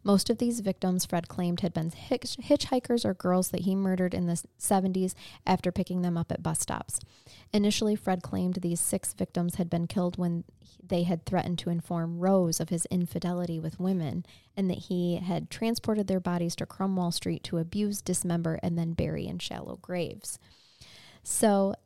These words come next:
the dismemberment, Fred claimed, had made it easier to bury the remains in a shallow cubicle grave, and then he conti-,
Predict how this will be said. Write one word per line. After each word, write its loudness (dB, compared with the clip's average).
the 0
dismemberment, 0
Fred -2
claimed, 0
had 0
made 0
it -2
easier 4
to 4
bury 4
the 2
remains 2
in 0
a 4
shallow 0
cubicle 0
grave, -2
and 0
then -2
he -4
conti-, -6